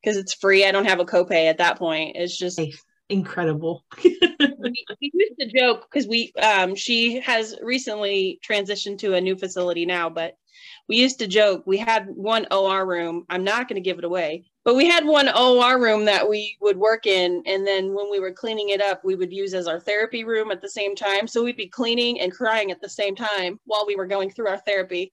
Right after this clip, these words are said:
Speaker 1: 'cause we also share the same therapist. And we're like, "Yes, I know."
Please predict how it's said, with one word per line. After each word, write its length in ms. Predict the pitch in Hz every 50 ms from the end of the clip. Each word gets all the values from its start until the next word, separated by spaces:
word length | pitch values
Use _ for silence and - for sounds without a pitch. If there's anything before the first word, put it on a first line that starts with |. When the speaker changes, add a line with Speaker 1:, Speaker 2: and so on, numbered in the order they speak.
| _ _ -
Speaker 1:
'cause 120 | 233 -
we 100 | 214 196 180
also 280 | 202 233 233 - -
share 220 | 233 - - 220 208
the 80 | 214
same 260 | 247 - 214 185 190 190
therapist. 640 | 208 202 196 202 196 - 190 170 185 202 - -
And 80 | 262 277
we're 80 | 277
like, 180 | 254 233 226 226 285
"Yes, 440 | 370 415 427 427 427 427 415 392 392 381
I 140 | 359 359 359
know." 500 | 339 381 381 403 415 403 359 320 320